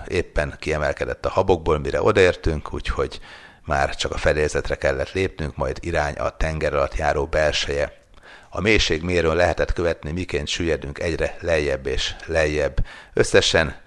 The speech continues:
most méterben, nem mérföldben mondom, harminc métert tesz meg a tengerfenék eléréséig a furcsa jármű. Itt aztán nem csak a korallzátonyok élővilágában lehet gyönyörködni,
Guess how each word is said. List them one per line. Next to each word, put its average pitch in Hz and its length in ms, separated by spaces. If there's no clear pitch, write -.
most - 160
méterben, 80 440
nem 82 140
mérföldben 78 640
mondom, 92 280
harminc 73 500
métert 76 420
tesz - 180
meg 76 120
a 73 60
tengerfenék 76 680
eléréséig 73 640
a 64 60
furcsa 78 420
jármű. 73 440
Itt - 180
aztán 104 260
nem 107 160
csak - 240
a - 360
korallzátonyok 78 840
élővilágában 76 880
lehet 76 240
gyönyörködni, 98 640